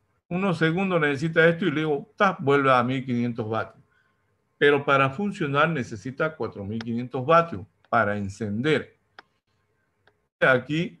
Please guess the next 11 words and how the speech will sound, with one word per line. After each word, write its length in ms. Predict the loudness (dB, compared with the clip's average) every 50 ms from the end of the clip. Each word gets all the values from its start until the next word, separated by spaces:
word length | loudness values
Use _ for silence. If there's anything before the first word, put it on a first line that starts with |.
| _ _ -20
se 220 | -10 -4 -2 -2
lo 80 | -2 -2
multiplica 600 | -2 -4 -4 -6 -8 -8 -8 -4 0 0 0 0
por 240 | -2 -4 -6 -6 -4
tres 300 | -2 0 0 0 0 -2
y 120 | -2 -2
da 220 | 0 0 -2 -2
cuatro 300 | 0 -2 -2 0 -2 -4
mil 320 | -4 -4 -4 -4 -6 -8 -10
quinientos 580 | -8 -6 -6 -4 -4 -6 -6 -6 -8 -8 -8
vatios. 300 | -6 -8 -10 -10 -12 _